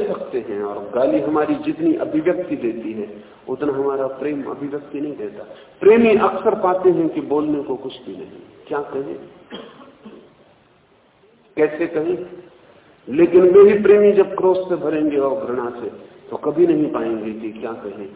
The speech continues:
क्या न कहें। कहने को बहुत होगा। भाषा हमारे पास नहीं है उस निकट को प्रकट करने की, इसलिए लाओस से कहता है,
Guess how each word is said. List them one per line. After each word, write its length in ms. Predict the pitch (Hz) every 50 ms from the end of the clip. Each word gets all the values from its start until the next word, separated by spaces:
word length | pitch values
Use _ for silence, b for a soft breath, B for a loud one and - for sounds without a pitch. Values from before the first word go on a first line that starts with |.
| - - _ - -
क्या 100 | - 113
न 100 | 110 113
कहें। 340 | 107 98 - 95 104 104 95 - - - - - _ -
कहने 280 | - 143 147 156 151 131
को 160 | - 151 143
बहुत 340 | 107 107 120 127 135 - -
होगा। 360 | - - - - - - - - - - - - - - _ _ _ _ _ _ _ _ _ _ _ _ _ _ _ _ _ _ _ _ _ _ _ _ _ _ _ _ _ _ _ _ _ b b b b b b b b b b b b -
भाषा 460 | 110 104 139 160 190 226 - 214 262
हमारे 440 | 247 208 202 196 196 196 190 185 180
पास 400 | 180 175 165 160 151 - - 165
नहीं 320 | 165 170 165 180 196 180
है 80 | 175 180
उस 260 | 143 - - - - 135
निकट 500 | 135 131 131 139 127 - 147 - - -
को 60 | 135
प्रकट 440 | 123 - - 120 120 123 120 123 -
करने 280 | - 104 98 101 101 107
की, 120 | 104 - 139
इसलिए 260 | - - 156 147 143
लाओस 380 | 147 156 156 185 196 - -
से 80 | 196 175
कहता 280 | - 185 - - - 147 135 123
है, 380 | 120 - - - - - -